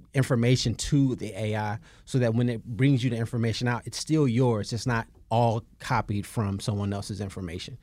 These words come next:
And you still, once again, have to go in and edit that content even after you receive it. And so I do feel like that is kind of going to create another correction,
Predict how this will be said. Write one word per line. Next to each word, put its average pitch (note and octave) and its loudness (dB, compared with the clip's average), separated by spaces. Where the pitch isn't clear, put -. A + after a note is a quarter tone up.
And A#2+ 2
you A#2 4
still, D3 2
once C3 2
again, C3 2
have G#2+ 0
to A2 -6
go A2 0
in A2 0
and A2+ -4
edit A#2+ 0
that A#2+ 0
content G#2+ -2
even A#2 -2
after G2+ -4
you - -6
receive G2+ -4
it. - -10
And A2+ 0
so A#2 2
I A#2 -2
do C3 4
feel A#2 2
like A2 -2
that A#2+ 0
is A#2 -2
kind A#2+ 0
of A2+ -4
going B2 4
to B2+ 0
create A#2+ 0
another A#2 2
correction, B2 0